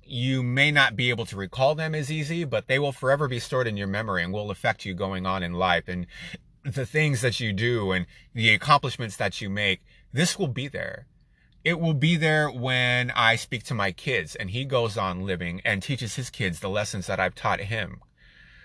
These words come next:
My energy persists. It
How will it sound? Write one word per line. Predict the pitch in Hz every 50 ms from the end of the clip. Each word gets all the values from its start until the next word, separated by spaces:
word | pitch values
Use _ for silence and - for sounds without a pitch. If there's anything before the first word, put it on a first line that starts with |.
| - -
My | - 113 139 165 170 165 -
energy | 156 170 175 175 156 113 113 104 92 90 87 87 85 - _ _ _ _ _ _ _
persists. | - 143 120 - - - - 156 123 92 80 - - - - - - _ _ _ _ _ _ - - - - - - _ -
It | 147 139 -